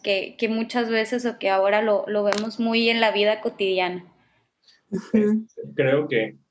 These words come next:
Speaker 3: creo que ahorita, por ejemplo, Luis acaba de tocar dos, dos puntos. O sea, por un lado es lo que pasa dentro de la persona y por el otro lado es la responsabilidad que tienes,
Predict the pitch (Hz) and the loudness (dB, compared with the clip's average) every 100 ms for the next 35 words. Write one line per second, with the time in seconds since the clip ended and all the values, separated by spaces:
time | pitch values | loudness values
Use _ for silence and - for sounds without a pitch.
0 | - - 120 135 139 120 120 143 - 110 | -10 0 2 2 0 2 2 0 0 0
1 | 107 117 117 - 107 104 104 104 107 135 | 2 2 0 -2 -10 -6 -2 -2 -2 -6
2 | - 110 113 117 113 - 113 113 113 _ | -4 0 2 2 0 -2 0 0 -2 _
3 | _ 117 113 117 117 - _ _ - 117 | _ 0 2 2 -2 -14 _ _ -2 -2
4 | 117 - 143 139 110 101 101 113 104 - | -2 -2 0 2 0 -2 -2 -2 -2 -6
5 | _ _ 123 120 131 131 131 123 123 123 | _ _ -2 2 2 2 4 2 2 -4
6 | - 123 113 110 117 113 139 143 160 135 | -10 -2 0 2 0 0 0 2 2 2
7 | 110 107 101 98 92 - 107 156 170 151 | 0 0 2 2 0 -2 0 0 2 0
8 | 110 104 104 110 104 113 110 98 98 104 | 0 0 0 0 2 2 0 -2 -4 -4
9 | 98 98 107 104 - 110 113 165 - | -2 0 0 -2 -2 -2 0 -2 -4